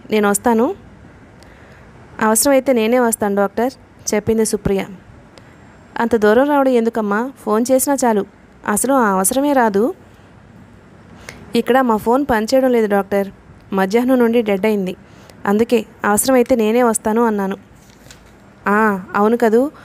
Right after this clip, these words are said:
ఫోన్ డెడ్ అయిన విషయం మర్చిపోయాను. సరే, నేను ఇంకా బయలుదేరతాను." కిట్ బ్యాగ్ తీసుకుని బయటకు నడిచాడు.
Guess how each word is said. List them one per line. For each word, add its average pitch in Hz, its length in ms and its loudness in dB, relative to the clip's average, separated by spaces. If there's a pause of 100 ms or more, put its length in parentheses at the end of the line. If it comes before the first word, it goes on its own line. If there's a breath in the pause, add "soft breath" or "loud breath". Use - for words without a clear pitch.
(360 loud breath)
ఫోన్ 302 220 2
డెడ్ 226 180 0
అయిన 254 140 2
విషయం 240 340 0
మర్చిపోయాను. 208 520 -6 (540)
సరే, 220 260 0 (100)
నేను 220 140 2
ఇంకా 214 140 0
బయలుదేరతాను." 226 680 0 (640 loud breath)
కిట్ 302 160 -4
బ్యాగ్ 320 220 0
తీసుకుని 262 420 0
బయటకు 214 400 0
నడిచాడు. 196 440 -2